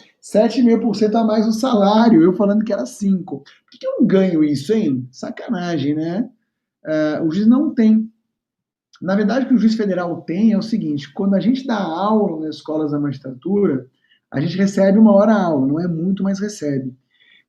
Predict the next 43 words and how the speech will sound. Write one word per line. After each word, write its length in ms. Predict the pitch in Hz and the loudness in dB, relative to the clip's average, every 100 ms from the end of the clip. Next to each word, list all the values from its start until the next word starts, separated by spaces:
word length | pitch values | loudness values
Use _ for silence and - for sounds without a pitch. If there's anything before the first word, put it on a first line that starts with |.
| _ _ _ _ _ | _ _ _ _ _
Quando 320 | 240 240 294 | 0 0 4
a 80 | 262 | 4
gente 240 | 233 208 | 4 0
tem 160 | 220 202 | -2 -2
mestrado 800 | 202 - 175 151 147 139 143 - | -4 -6 -8 -6 -6 -6 -8 -6
ou 280 | 190 226 - | -2 -2 -2
tem 200 | 170 160 | -6 -4
doutorado, 920 | 151 147 139 156 202 202 151 131 131 _ _ _ | -6 -4 -6 -4 -4 -4 -4 -6 -8 _ _ _
essa 300 | 165 165 208 | -8 -6 0
hora 200 | 196 202 | 4 4
aula 260 | 185 180 185 | 4 0 0
é 40 | |
um 80 | 196 | -2
pouco 240 | 202 196 | -2 -4
maior, 420 | 196 196 151 135 123 | -4 -2 -2 -4 -6
um 40 | |
pouco 260 | 160 156 165 | -10 -10 -8
maior 220 | 160 160 | -8 -10
pra 100 | 156 | -14
quem 100 | 156 | -14
tem 140 | 156 | -12
mestrado, 500 | 160 156 196 196 214 | -12 -12 -6 -4 -4
um 40 | 202 | -8
pouco 200 | 202 190 | -10 -12
maior 520 | 175 143 147 165 - _ _ _ _ | -6 -4 -2 -6 -12 _ _ _ _
pra 160 | 151 | -8
quem 200 | 143 165 | -6 -6
tem 200 | 147 147 | -4 -4
doutorado. 580 | 147 147 175 120 123 - | -2 -4 -6 -8 -10 -14
Isso 280 | 156 143 - | -14 -14 -10
existe, 640 | 180 135 131 135 - 143 139 | -10 -2 -2 -2 -6 -6 -6
é 60 | |
verdade, 440 | 135 123 139 170 165 _ _ _ | -6 -4 -4 -4 -8 _ _ _
mas 200 | 147 143 | -8 -6
não 160 | 170 190 | -2 -2
altera 400 | 196 165 165 165 | -2 -2 -6 -4
o 20 | |
nosso 240 | 165 - | -8 -8
salário, 400 | 190 160 143 135 | -8 -6 -4 -2
mas 160 | 143 151 | -4 -4
altera 340 | 175 - 156 | -6 -6 -6
o 60 | 160 | -6
salário 500 | - 170 147 151 | -6 -4 -2 -4